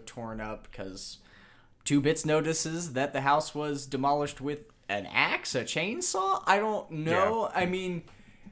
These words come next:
Speaker 1: presuming they were ransacking it, right? They,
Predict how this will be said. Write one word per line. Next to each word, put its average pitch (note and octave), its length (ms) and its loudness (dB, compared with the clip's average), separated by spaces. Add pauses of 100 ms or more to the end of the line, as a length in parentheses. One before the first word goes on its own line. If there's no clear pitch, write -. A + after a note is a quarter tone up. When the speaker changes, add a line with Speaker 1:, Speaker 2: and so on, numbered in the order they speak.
Speaker 1:
presuming C4+ 480 2
they B3+ 100 6
were F3+ 200 6
ransacking B2 880 2
it, G2+ 180 -8
right? A#2 400 -2 (160)
They, A3 340 -2